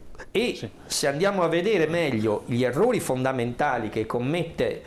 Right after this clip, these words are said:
Speaker 1: eh, la, la, la,
Speaker 2: Poi
Speaker 1: diciamo,
Speaker 2: li
Speaker 1: il Fronte
Speaker 2: vedremo
Speaker 1: Popolare
Speaker 2: successivamente questi
Speaker 1: Ecco,
Speaker 2: errori
Speaker 1: ma
Speaker 2: nel proseguo, ma quello che mi interessa è come viene, su quale terri-, su quale humus si radica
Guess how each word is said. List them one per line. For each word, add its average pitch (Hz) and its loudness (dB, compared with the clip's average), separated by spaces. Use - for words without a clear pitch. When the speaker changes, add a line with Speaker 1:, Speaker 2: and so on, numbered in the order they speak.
Speaker 1:
eh, 110 2
la, 117 4
la, 110 4
la, 101 0
Speaker 2:
Poi 135 -2
Speaker 1:
diciamo, 139 2
Speaker 2:
li 143 4
Speaker 1:
il 143 0
Fronte 160 0
Speaker 2:
vedremo 147 0
Speaker 1:
Popolare 143 2
Speaker 2:
successivamente 131 -2
questi - -4
Speaker 1:
Ecco, 147 0
Speaker 2:
errori 131 0
Speaker 1:
ma 175 0
Speaker 2:
nel 127 0
proseguo, 117 -2
ma 110 -6
quello 165 -2
che 131 -2
mi 135 0
interessa 139 -2
è 127 -4
come 147 -2
viene, 139 2
su - -4
quale 151 0
terri-, 131 -2
su - -6
quale 143 0
humus 139 0
si - 0
radica 120 0